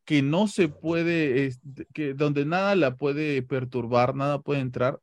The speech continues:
va a comenzar a pasar por todos los procesos químicos por los que podría pasar la manzana,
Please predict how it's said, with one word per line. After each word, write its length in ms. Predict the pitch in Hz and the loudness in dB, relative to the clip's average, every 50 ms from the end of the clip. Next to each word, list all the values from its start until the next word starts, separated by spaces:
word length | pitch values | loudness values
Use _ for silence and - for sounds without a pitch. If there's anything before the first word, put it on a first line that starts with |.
| - | -10
va 160 | 147 143 160 180 | -6 -2 -2 -2
a 60 | 185 | 0
comenzar 460 | - 196 196 165 139 127 127 170 160 | 0 -2 -2 0 -2 -2 -2 -2 -2
a 100 | 170 170 | -2 0
pasar 380 | - 139 131 - 160 160 165 - - | -2 -4 -2 0 -2 -2 -2 -4 -4
por 280 | - 151 143 139 127 _ - | -2 0 0 -2 -4 _ 0
todos 520 | 190 196 202 202 202 202 202 202 - _ _ - | 2 4 4 6 6 6 4 2 -4 _ _ -8
los 640 | 147 143 139 135 123 117 113 127 127 127 - _ _ _ _ - | -6 -2 0 0 0 0 -2 -4 -8 -12 -18 _ _ _ _ -6
procesos 520 | - 147 135 127 - 170 165 - 175 147 - _ | -2 -2 0 0 0 -2 0 0 -4 -6 -6 _
químicos 540 | - 175 185 175 170 170 160 - 202 208 202 | -6 -4 -2 -2 -2 -4 -2 -2 -4 -4 -4
por 200 | - 143 147 131 | -4 -4 -4 -2
los 200 | 127 120 123 123 | -2 -4 -4 -6
que 120 | - 131 | -10 -12
podría 480 | 127 - 127 123 123 147 151 160 151 143 | -8 -6 -4 -2 0 2 2 2 2 2
pasar 300 | 135 127 123 - 135 131 | 0 -6 -4 -6 -6 -4
la 120 | 139 127 | -4 -6
manzana, 440 | 117 113 131 120 - 110 113 - - | -6 -6 -8 -10 -10 -10 -12 -12 -14